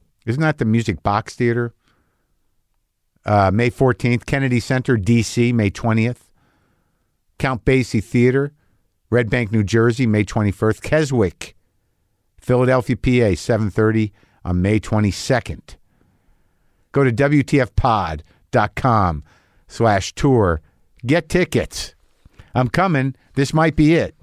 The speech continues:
Not 'cause I'm gonna die. I just might be done. How long does one have to do this shit?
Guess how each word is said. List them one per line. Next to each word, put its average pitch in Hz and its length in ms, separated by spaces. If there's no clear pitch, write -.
Not 147 180
'cause 131 160
I'm 127 120
gonna 113 160
die. 120 580
I 123 80
just 139 180
might 147 220
be 131 100
done. 113 460
How 131 140
long 156 120
does 143 120
one 147 160
have 143 120
to 131 80
do 139 180
this 113 180
shit? - 400